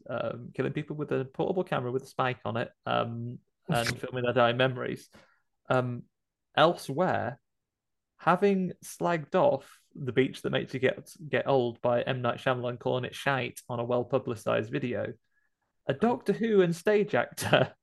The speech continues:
Speaker 1: <laughs> has to sneak into future screenings of M. Night Shyamalan's films to avoid more public ire.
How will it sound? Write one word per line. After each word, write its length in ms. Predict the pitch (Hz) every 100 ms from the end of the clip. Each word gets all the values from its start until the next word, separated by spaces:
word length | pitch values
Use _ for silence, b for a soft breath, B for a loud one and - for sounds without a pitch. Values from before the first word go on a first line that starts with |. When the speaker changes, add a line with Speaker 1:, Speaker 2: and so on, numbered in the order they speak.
| _
Speaker 1:
<laughs> 220 | _ _ -
has 200 | 196 -
to 80 | 180
sneak 560 | - - 208 208 -
into 680 | 208 247 233 196 131 120 120 -
future 320 | 180 175 156
screenings 640 | - 175 196 156 117 107
of 120 | 101 123
M. 140 | 117
Night 180 | 113 117
Shyamalan's 460 | - 123 123 120 107
films 340 | 117 117 117
to 140 | - 123
avoid 520 | 120 156 151 147 143 - _ _ _ _ _ _ -
more 560 | 123 123 131 143 151 -
public 480 | - 120 127 127 - 120
ire. 420 | 110 110 113